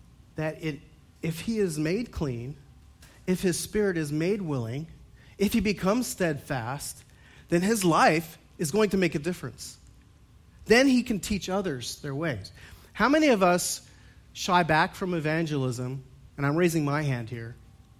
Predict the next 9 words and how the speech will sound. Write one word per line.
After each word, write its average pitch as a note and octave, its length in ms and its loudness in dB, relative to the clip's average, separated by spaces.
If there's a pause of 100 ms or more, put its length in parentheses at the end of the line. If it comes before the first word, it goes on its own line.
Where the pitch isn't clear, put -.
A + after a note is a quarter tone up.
(420)
because C#3 600 -2 (960)
I D#3 100 -4
don't, C#3+ 200 -6 (520)
I - 80 -6
don't C#3+ 100 -6
have C3 180 -4
it B2 60 -14
together C#3+ 300 -6
yet. G2 240 -10